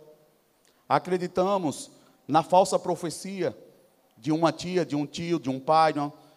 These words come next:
Que pode, irmão, ainda que seja autoridade, pode liberar uma falsa profecia sobre a sua vida. O que seria uma falsa profecia? Toda aquela palavra que é contrária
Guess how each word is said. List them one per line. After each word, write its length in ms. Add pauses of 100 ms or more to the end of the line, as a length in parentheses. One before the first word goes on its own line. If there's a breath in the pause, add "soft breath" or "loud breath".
(200 soft breath)
Que 140
pode, 420
irmão, 560
ainda 320
que 80
seja 220
autoridade, 460
pode 220
liberar 320
uma 140
falsa 240
profecia 440
sobre 240
a 20
sua 180
vida. 240 (180 soft breath)
O 140
que 140
seria 340
uma 140
falsa 320
profecia? 580 (560 soft breath)
Toda 280
aquela 240
palavra 420
que 80
é 40
contrária 640